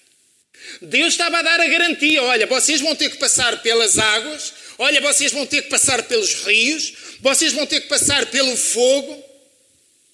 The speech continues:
Porém, olha, nem os rios vos vão afogar, nem as águas vos vão afogar,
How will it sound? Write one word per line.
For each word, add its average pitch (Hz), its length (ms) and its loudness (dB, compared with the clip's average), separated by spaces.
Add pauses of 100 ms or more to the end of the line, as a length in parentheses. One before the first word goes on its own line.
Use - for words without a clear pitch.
(220)
Porém, 196 760 0
olha, 185 280 -2 (120)
nem 202 160 -6
os - 120 -4
rios 214 640 -6 (880)
vos 151 100 -12
vão 180 180 -8
afogar, 160 520 -6 (340)
nem 196 260 -4
as - 160 -2
águas 202 340 -2
vos 151 160 -12
vão 180 180 -10
afogar, 170 580 -6